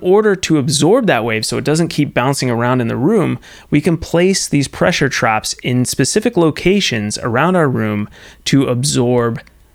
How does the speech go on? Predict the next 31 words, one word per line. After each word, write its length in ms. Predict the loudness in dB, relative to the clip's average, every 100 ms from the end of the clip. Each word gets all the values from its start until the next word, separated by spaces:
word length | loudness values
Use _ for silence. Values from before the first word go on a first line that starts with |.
| _ 0
the 100 | 2
low, 460 | 2 2 0 -4 -10 -20 -20 -20 _ -16 -12 -8 -2
uh, 140 | -2
frequency 500 | 0 -2 -2 -4 -6
pressure. 640 | -4 -2 -2 -6 -10 -14 -20 _ 0
Now 140 | 2
let's 140 | 2 2
talk 160 | 2
about 240 | 2 2 2
diaphragmatic 720 | 2 2 2 2 2 0 -2
traps 360 | 0 0 -2
first, 600 | -6 0 2 2 -2 -8 -12 _ _ _ -2
or 160 | 0
absorbers. 680 | 0 2 2 2 0 0 -6 -14 -20 -20 -20 _ -4
A 100 | 0
diaphragmatic, 800 | 2 2 2 2 4 2 -2 -16 -2
uh, 240 | 2 4 2
absorber 420 | 2 2 4 2
is 300 | 2 -2 -4 -4
actually 320 | -2 2 2
a 20 |
very 280 | 2 2 2
simple 540 | -2 0 0 0 -2
design. 480 | -2 0 0 0 -2
It 160 | -6 -6
essentially 640 | -2 0 2 2 2 0
consists 540 | -2 -2 0 0 0
of 160 | -2 -2
a 200 | -2 -2
sealed 500 | -4 0 2 2 2
box 520 | 2 2 -2 -6 -10